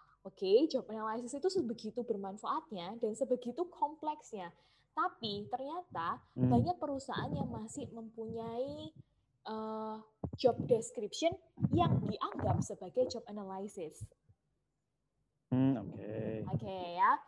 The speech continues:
Speaker 1: Jadi mereka, mm, eh, kalau ditanya, "Udah punya job analysis belum?" "Udah kok," gitu. <laughs> Tapi yang keluar cuman
Speaker 2: Ya, ya, ya, ya,
Speaker 1: ketika
Speaker 2: ya.
Speaker 1: dibaca, eh, yang muncul job desk gitu.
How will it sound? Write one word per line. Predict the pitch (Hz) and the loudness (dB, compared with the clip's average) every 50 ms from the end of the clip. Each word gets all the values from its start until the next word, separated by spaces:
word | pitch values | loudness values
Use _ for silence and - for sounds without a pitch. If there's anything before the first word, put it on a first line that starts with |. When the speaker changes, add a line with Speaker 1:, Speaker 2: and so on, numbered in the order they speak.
| _ _ _ | _ _ _
Speaker 1:
Jadi | - 254 262 370 453 | -2 8 10 10 10
mereka, | 453 415 415 427 523 523 453 - - | 10 8 4 2 2 0 0 0 -2
mm, | 233 226 226 - - | -6 -6 -6 -8 -6
eh, | - 233 233 226 | -2 -2 -2 0
kalau | 233 247 247 240 | 2 2 2 2
ditanya, | 226 240 240 294 392 427 330 | 0 -2 -2 -2 -4 -2 0
"Udah | 277 254 247 | 0 0 0
punya | 254 262 254 | 0 -2 -2
job | 240 - 240 240 262 | 0 0 -2 -4 -4
analysis | 240 240 240 247 262 277 427 453 453 | -8 -4 -2 -2 -2 -2 -2 -4 -4
belum?" | - 214 175 175 175 | -4 -8 -8 -8 -10
"Udah | - 214 269 226 196 - - 320 415 403 | -8 -2 0 0 0 6 6 6 8 10
kok," | 494 466 - - - 202 | 8 8 8 6 -4 -6
gitu. | 233 220 214 196 190 | -4 -2 -2 -2 -2
<laughs> | 240 262 254 - - - 254 - 339 381 - _ - - 679 659 622 539 - - | -2 -4 -6 -6 -10 -10 -8 -6 -6 -8 -8 _ -12 -10 -8 -8 -8 -2 4 4
Tapi | 285 277 370 | 10 12 12
yang | 466 440 415 381 | 12 12 12 10
keluar | - 403 466 480 466 | 10 12 12 12 12
cuman | 453 427 415 427 427 | 10 10 8 8 6
Speaker 2:
Ya, | - | 6
ya, | 233 233 226 440 | 6 4 4 4
ya, | - 440 440 | 4 2 0
ya, | - | 0
Speaker 1:
ketika | - 320 302 311 | -2 0 2 4
Speaker 2:
ya. | 311 269 | 4 4
Speaker 1:
dibaca, | 262 214 202 214 196 190 196 - 330 349 392 - - - _ _ - | 4 4 6 6 6 6 6 10 10 8 8 8 0 -18 _ _ 4
eh, | 427 440 - - - _ _ - | 4 4 2 -6 -20 _ _ -4
yang | 320 359 381 | -2 0 2
muncul | 381 381 359 349 427 427 | 2 2 8 12 12 12
job | 440 330 320 311 311 - - | 12 12 8 8 6 8 8
desk | 226 202 196 - - - - - - - - - - | 10 10 10 6 2 -8 -10 -10 -8 -8 -8 -2 4
gitu. | 269 254 254 254 208 190 180 | 4 4 4 6 4 4 4